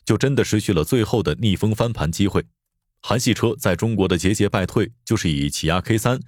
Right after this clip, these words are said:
现代伊兰特这样的 A 级车卖不掉为开始的信号的。如今的丰田和日产正在重复着韩系车的故事。二零二二年，根据工信部数据，中国品牌乘用车的市场占有率是百分之四十九点九。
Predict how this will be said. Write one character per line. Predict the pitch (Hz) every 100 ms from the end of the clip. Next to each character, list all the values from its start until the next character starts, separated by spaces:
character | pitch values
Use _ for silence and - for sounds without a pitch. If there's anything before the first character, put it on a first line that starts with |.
| -
现 | - 123
代 | 113
伊 | 127
兰 | 127
特 | 131 123
这 | 101
样 | 98
的 | 76 76
A | 117
级 | 120 113
车 | -
卖 | 123 120
不 | 127
掉 | 170 - _
为 | - 87 -
开 | - 120 120
始 | -
的 | -
信 | - 80
号 | 82 71
的。 | - _ _ _ _
如 | 120
今 | 151 170
的 | 127 98
丰 | 151
田 | 151 95
和 | 107 127
日 | 180
产 | 85 69 - -
正 | 98
在 | 78
重 | 71 80
复 | 107 131
着 | 82
韩 | - 73
系 | - 90
车 | -
的 | 85
故 | - 65
事。 | - - _ _ _ _ _ -
二 | 160
零 |
二 | 165 165
二 | 156
年， | 104 95 -
根 | 131
据 | 135 120 110
工 | 127
信 | 127 120
部 | 113
数 | 113 104
据， | 110 - _
中 | - 131 117
国 | 104
品 | - 69
牌 | - 78
乘 | 92
用 | 98 98
车 | 101
的 |
市 | 110 110
场 | -
占 | - 90
有 | 69
率 | 104 -
是 | - 107
百 | 67 62
分 | 92
之 | 95 113
四 | 110 110
十 | 95
九 | 113
点 | 135
九。 | 156 73